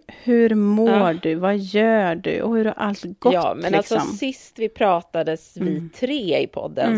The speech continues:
Speaker 1: Mm.
Speaker 2: mådde jag ju piss.
Speaker 1: Ja.
Speaker 2: Då hade jag ju fått synbortfall på jobbet och d-, läpparna domnade bort och jag liksom kunde inte tänka klart och allting var så här.
Speaker 1: Mm.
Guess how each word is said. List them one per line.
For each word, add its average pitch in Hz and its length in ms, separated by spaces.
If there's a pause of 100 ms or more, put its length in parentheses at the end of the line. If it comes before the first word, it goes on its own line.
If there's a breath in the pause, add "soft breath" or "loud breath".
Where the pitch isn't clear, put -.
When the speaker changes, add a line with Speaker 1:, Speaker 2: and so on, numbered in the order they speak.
Speaker 1:
Mm. - 40
Speaker 2:
mådde 151 200
jag 143 140
ju 147 60
piss. - 380
Speaker 1:
Ja. 180 520 (240 soft breath)
Speaker 2:
Då 208 160
hade 190 260
jag 180 260
ju 165 300
fått - 340
synbortfall 175 760
på 185 140
jobbet 214 960
och 165 120
d-, 160 380
läpparna 180 640
domnade 190 360
bort 185 400
och 175 120
jag 165 180
liksom 156 300
kunde 160 260
inte 151 160
tänka 175 600
klart 175 520
och - 100
allting 170 320
var 151 120
så - 120
här. - 180
Speaker 1:
Mm. 175 320